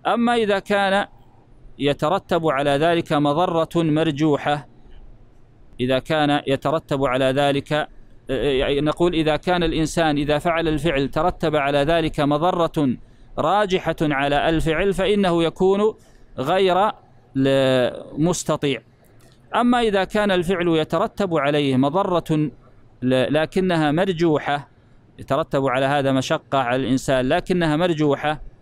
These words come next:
فإنه يوصف حينئذ بأنه قادر على ال-، الفعل شرعًا.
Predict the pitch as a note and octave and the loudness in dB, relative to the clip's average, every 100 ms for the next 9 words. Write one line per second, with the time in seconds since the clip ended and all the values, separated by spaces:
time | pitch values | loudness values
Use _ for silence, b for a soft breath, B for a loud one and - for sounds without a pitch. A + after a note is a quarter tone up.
0 | - _ _ - - - - D3+ F3 E3+ | -20 _ _ -20 -20 -14 -4 0 2 2
1 | D#3 D#3 E3 D#3+ D3 D#3 E3 E3+ F3 D#3 | 2 2 2 4 4 4 2 0 -2 -2
2 | C#3+ - D#3 D3+ C3+ D#3+ F#3+ D#3+ C3+ D#3 | -2 -2 -2 0 0 0 0 0 0 0
3 | E3 D3+ - F#3 D3 B2+ B2+ B2 A#2+ C3+ | 0 -2 0 0 0 0 2 0 0 0
4 | E3 - C3 B2+ B2 B2 A#2 D3 C#3+ D3 | 0 0 -2 0 0 0 0 -2 0 0
5 | B2+ A#2+ D#3+ D#3 A#2+ A#2+ | -2 -2 -2 -2 -2 -4